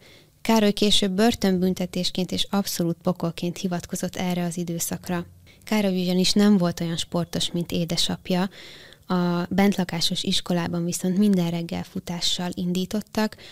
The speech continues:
bármilyen időjárás volt, és mindezt egy hideg zuhany követte. Ráadásul, amikor Károly ezerkilencszázötvenhétben influenzás lett, a királynő úgy döntött, hogy a meglátogatása helyett inkább csak egy levelet ír neki, mielőtt körútra indul Kanadában.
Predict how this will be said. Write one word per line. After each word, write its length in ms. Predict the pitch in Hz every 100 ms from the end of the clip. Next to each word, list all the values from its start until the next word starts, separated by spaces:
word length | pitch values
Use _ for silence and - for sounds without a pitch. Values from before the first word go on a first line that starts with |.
| - -
bármilyen 500 | 185 185 185 190 202
időjárás 680 | 190 208 208 202 202 -
volt, 340 | 202 196 196 -
és 280 | 185 - - -
mindezt 480 | 196 185 180 -
egy 100 | 180
hideg 340 | - 196 170 175
zuhany 420 | - 190 - -
követte. 600 | - 185 - - - - - - - _ _ _ -
Ráadásul, 440 | 202 214 214 214
amikor 320 | 208 202 208
Károly 320 | - 254 214
ezerkilencszázötvenhétben 1400 | 190 208 185 190 180 175 185 202 - 185 170 180 175 180
influenzás 760 | 202 226 - 170 170 170 180 -
lett, 320 | 185 202 - - - -
a 60 | 208
királynő 500 | - 233 202 180 180 -
úgy 180 | 202
döntött, 420 | 185 180 180 202 -
hogy 160 | 185
a 40 | 190
meglátogatása 920 | 214 202 175 - 180 180 180 180 190
helyett 280 | 190 180 180
inkább 320 | 180 185 -
csak 180 | - 185
egy 100 | 190
levelet 460 | 202 202 175 165 -
ír 160 | 175 175
neki, 480 | 175 - 202 202 -
mielőtt 420 | 196 190 190 -
körútra 460 | 214 202 175 175
indul 340 | 175 180 175 175
Kanadában. 800 | - 180 175 170 180 180 196